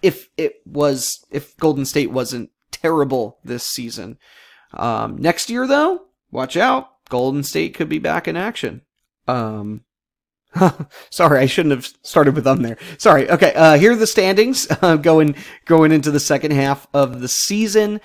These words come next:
Um, you have the Bucks on top. See, now I'm saying them. Bucks are on top, followed by the Raptors, Celtics, Heat, Sixers, Pacers, Nets, and in eighth place right now,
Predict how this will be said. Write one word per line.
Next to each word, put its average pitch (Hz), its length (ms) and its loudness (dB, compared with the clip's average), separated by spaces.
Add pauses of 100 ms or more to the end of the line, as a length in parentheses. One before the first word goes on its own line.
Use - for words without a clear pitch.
(400)
Um, 127 360 0
you 135 100 2
have 131 200 0
the 131 80 0
Bucks 175 560 0
on 143 300 0
top. 147 340 -2
See, 139 140 -6
now 123 180 -8
I'm 110 80 -12
saying 107 240 -14
them. 107 160 -16 (240)
Bucks 247 220 2
are 226 100 2
on 220 100 2
top, 208 280 2
followed 180 180 2
by 170 80 0
the 156 80 0
Raptors, 156 460 -2
Celtics, 143 480 -2
Heat, 240 280 -6
Sixers, 160 640 -4 (280)
Pacers, 262 580 0
Nets, 160 480 0
and 156 140 -2
in 160 80 -2
eighth 190 240 -6
place 170 320 -2
right 147 280 -4
now, 139 380 -4